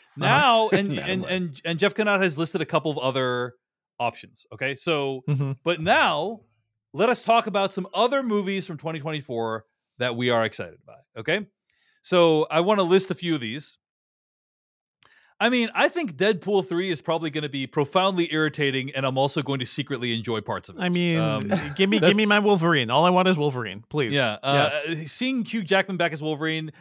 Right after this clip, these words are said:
Speaker 1: that could either be fun or it could be like, "Oh, he should have stopped doing it after Logan," right?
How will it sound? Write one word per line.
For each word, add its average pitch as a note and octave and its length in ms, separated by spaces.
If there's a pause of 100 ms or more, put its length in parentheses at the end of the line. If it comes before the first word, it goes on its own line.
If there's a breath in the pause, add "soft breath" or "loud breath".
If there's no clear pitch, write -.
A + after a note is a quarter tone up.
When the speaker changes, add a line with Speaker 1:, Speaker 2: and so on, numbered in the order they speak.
Speaker 1:
that G3+ 160
could A#3 160
either G#3+ 180
be G3 140
fun D#4 400
or G#3 220
it G3 80
could F#3+ 160
be F3 100
like, D#3 300
"Oh, F3 160
he E3 100
should - 160
have B2+ 220
stopped - 280
doing C3 180
it A#2 60
after A2 200
Logan," F2+ 260 (100)
right? G#2 200